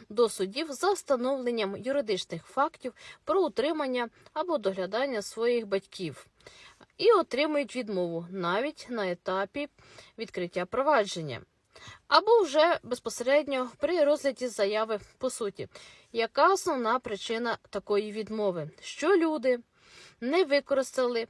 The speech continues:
всі досудові, встановлені державою, законодавством способи встановлення такого факту.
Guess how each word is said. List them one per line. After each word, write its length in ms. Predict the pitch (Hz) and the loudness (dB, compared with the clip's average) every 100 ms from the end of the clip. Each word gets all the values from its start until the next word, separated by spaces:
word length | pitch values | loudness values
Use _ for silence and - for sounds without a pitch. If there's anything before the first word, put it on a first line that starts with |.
| _ _ - | _ _ -10
всі 580 | - - 302 294 247 - | -8 -4 -2 -2 -2 -6
досудові, 880 | 220 233 220 - 240 196 196 196 262 | -4 0 0 0 -4 -2 -2 -2 -4
встановлені 840 | - - 285 262 220 208 208 180 - | -8 0 2 2 0 -2 -4 -6 -2
державою, 760 | 220 254 208 196 214 220 220 - - - - | 0 0 2 2 2 -4 -12 -18 -20 -20 -8
законодавством 840 | 226 277 269 220 202 202 - 214 | -4 -4 -4 0 2 0 -2 -10
способи 840 | - - - 233 214 - 269 311 - _ - | -12 -14 -6 -2 0 0 2 0 -2 _ -20
встановлення 720 | - - 240 208 233 277 294 285 | -12 -2 0 2 2 2 2 -2
такого 600 | - 180 214 214 220 - _ | -2 -2 -2 0 0 -2 _
факту. 640 | - 254 233 190 - - | -4 4 4 2 -6 -12